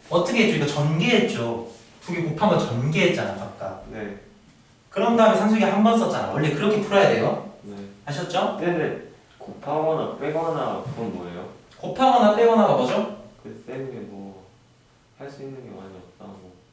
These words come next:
Speaker 1: 어, 그러니까 곱할 수도 있고 뭐 나눠볼 수도 있고 한데 나누기보다는 곱하기가 낫다 이거지. 뭐 두 개씩을 나누면 더 복잡해지잖아, 식이. 오케이? 음. 그러니까 이 문제를 통해서 교훈을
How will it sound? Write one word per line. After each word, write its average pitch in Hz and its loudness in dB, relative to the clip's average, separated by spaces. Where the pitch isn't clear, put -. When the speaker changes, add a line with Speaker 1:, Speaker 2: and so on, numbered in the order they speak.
Speaker 1:
어, 185 4
그러니까 208 2
곱할 294 4
수도 285 0
있고 - 0
뭐 156 -2
나눠볼 262 6
수도 - -2
있고 - 0
한데 - 0
나누기보다는 233 6
곱하기가 285 4
낫다 - 0
이거지. 117 -2
뭐 147 0
두 208 -2
개씩을 - 4
나누면 - 2
더 147 -2
복잡해지잖아, - 2
식이. - -12
오케이? 160 -16
음. 104 -18
그러니까 254 0
이 196 2
문제를 233 4
통해서 262 -2
교훈을 220 0